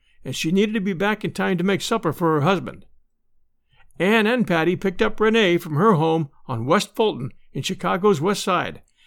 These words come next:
and then stopped at a drugstore to pick up some suntan lotion.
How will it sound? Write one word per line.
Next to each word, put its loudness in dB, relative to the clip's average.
and -2
then 4
stopped 0
at -2
a 0
drugstore 0
to 0
pick -8
up -2
some -4
suntan 0
lotion. -4